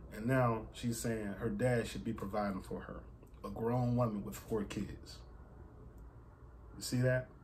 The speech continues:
You see that, man? As soon as you say no, they want to dog you out, dog your name, dirty your name, as soon as you say no. As soon as they don't agree with something, they dog you out, right?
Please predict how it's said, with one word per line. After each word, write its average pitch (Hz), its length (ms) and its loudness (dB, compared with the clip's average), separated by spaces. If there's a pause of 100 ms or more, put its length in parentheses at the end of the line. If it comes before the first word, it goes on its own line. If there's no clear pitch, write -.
(680)
You 104 60 -4
see - 180 2
that, 127 200 6
man? 127 160 6
As 120 100 2
soon 143 220 6
as 147 80 4
you 147 100 6
say 143 340 8
no, 127 420 6 (1500)
they 113 180 4
want 107 400 0 (800)
to - 80 -6
dog 107 380 0
you 123 120 2
out, - 240 -2 (160)
dog 113 300 2
your 113 80 0
name, 113 360 0
dirty 110 240 8
your 110 160 2
name, 123 280 4
as 101 60 -4
soon 117 160 2
as 110 60 0
you 113 60 -2
say 113 260 2
no. 127 240 0 (640)
As - 60 -10
soon 131 140 6
as 123 100 6
they 127 100 6
don't 120 200 6
agree 131 280 6
with 120 140 2
something, 107 420 -2 (1300)
they 104 80 -4
dog 107 360 2
you 117 100 -2
out, - 240 -4 (1040)
right? 110 240 0